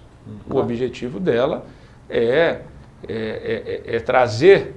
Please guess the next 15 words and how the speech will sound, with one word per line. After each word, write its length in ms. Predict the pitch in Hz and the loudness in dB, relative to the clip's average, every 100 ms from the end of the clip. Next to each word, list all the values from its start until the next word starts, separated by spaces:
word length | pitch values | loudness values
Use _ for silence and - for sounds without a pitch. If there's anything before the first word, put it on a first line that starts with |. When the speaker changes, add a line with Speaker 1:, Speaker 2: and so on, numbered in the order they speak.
| - | -2
Speaker 2:
àquele 540 | 117 117 139 143 127 | -2 0 -2 0 -2
que 140 | - | -6
cometeu 500 | 117 135 123 113 120 | -6 -4 -4 -6 -6
o 160 | 113 113 | -4 -6
ilícito 560 | 113 107 156 175 - 135 | -6 -4 -6 -6 -4 -4
a 40 | |
devida 460 | 123 147 117 127 147 | -2 -4 -4 -4 -4
sanção. 540 | 160 202 - 147 110 - - - - - - - - | -4 -8 -2 -2 -4 -10 -20 -20 -20 -20 -20 -20 -8
E, 80 | - | -2
no 100 | 160 | 0
caso, 240 | 160 120 160 | 4 4 4
as 60 | |
sanções 480 | 196 175 - 127 170 | -2 -6 -4 -6 -6
estão 320 | - - 123 | -8 -8 -8
bastante, 840 | 160 107 - 113 117 - 185 147 | -8 -12 -14 -12 -10 -10 -8 -8